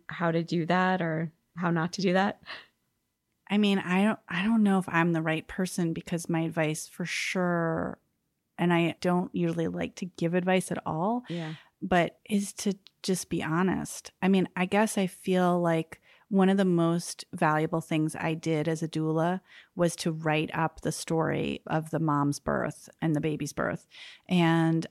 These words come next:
Speaker 2: I would never say, like, you know, if someone had a postpartum hemorrhage, I certainly would include that in the birth story. I wouldn't say, like, "It was gruesome," you
Speaker 1: Yeah.
Speaker 2: know, 'cause, first of all, that wasn't my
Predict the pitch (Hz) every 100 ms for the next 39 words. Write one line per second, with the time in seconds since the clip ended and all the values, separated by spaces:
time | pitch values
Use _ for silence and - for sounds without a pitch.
0 | - 175 170 180 175 180 180 170 170 165
1 | 160 - - 165 156 147 143 143 156 -
2 | 170 165 - 175 160 147 170 - 165 165
3 | 156 165 160 160 - - 165 - 165 -
4 | - 165 151 147 147 160 220 262 - -
5 | _ _ _ _ _ 180 185 - 196 196
6 | 196 175 190 180 175 - 185 208 180 147
7 | - - 180 170 160 160 160 - - -
8 | - 196 - - - - _ _ _ -
9 | 226 240 214 175 - 160 160 160 - 254
10 | 262 302 - 302 311 339 381 370 311 302
11 | 277 254 220 156 196 180 202 196 196 180
12 | 190 175 156 170 180 170 170 160 -